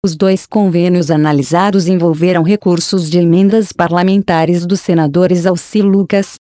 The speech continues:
P L D F, e da então senadora Rose de Freitas, E S, embora nenhum dos dois seja alvo da operação. A P F cumpre dezesseis mandados de busca e apreensão no Distrito Federal e nos estados do Acre,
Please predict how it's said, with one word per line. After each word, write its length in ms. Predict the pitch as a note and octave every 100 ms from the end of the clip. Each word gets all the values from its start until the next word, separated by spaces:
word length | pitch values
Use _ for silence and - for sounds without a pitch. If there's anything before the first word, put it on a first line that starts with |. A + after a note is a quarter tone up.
| _
P 80 | G#3
L 380 | F3 F3 F#3+
D 180 | E3 F3
F, 400 | F3+ E3 D3 C#3 A#2 _ G#3
e 60 |
da 80 | F#3+
então 340 | F#3+ - G3
senadora 600 | F#3+ G#3+ F#3+ E3+ F#3 G3+ D#3+
Rose 360 | E3+ F#3+ F3+
de 140 | D#3+ F3
Freitas, 680 | - F3 F#3 F#3+ F#2+ - - _ G3
E 40 |
S, 520 | F#3 F3 F#3 G3+ A3+ A3 _ F#3+
embora 440 | F#3+ E3 F3+ F#3
nenhum 280 | F3+ F3 G3
dos 160 | F#3
dois 220 | E3+ A3 G#3+
seja 460 | - G#3 G3+ F#3
alvo 280 | F3 F3 E3
da 120 | E3
operação. 680 | E3 G3 G3+ G3 - C3 F#2+ - _ _ _ D#3
A 60 |
P 140 | - E3+
F 360 | D#3 D#3 -
cumpre 320 | F#3+ F#3+ A#3
dezesseis 760 | A3 F3+ D3+ F3+ - F3+ F3 E3+
mandados 720 | F#3+ E3+ E3 E3 E3+ F3+ F3
de 120 | D#3
busca 420 | E3 G#3+ - F#3+
e 80 | F#3
apreensão 600 | F#3+ G3+ G#3 G3+ - F#3+
no 120 | F#3+ F3+
Distrito 640 | D#3+ - - G3 F#3+ A3
Federal 560 | - E3+ D#3+ D#3+ E3+
e 60 | F#3+
nos 180 | F#3+ E3
estados 580 | E3+ - A3+ G#3+ G#3+ F#3+
do 140 | G#3+
Acre, 400 | D#3+ C#3 -